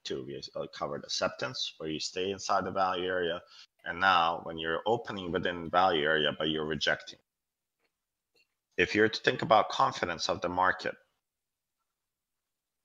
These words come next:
which one would you rank higher?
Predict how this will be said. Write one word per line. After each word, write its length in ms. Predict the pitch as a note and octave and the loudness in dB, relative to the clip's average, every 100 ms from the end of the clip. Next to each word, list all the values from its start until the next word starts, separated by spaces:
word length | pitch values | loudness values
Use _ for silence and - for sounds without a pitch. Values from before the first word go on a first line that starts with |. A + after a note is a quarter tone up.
| _ _ _ _ | _ _ _ _
which 280 | - G#2 - | 2 6 6
one 280 | B2+ G#2+ F#2+ - - | 6 4 0 -10 -2
would 240 | F#2+ A2+ | 0 2
you 100 | F#2 | 0
rank 340 | E2+ F2 C#2+ - | 0 -2 -4 -8
higher? 440 | - - C#2+ G1+ | -8 -6 -4 -6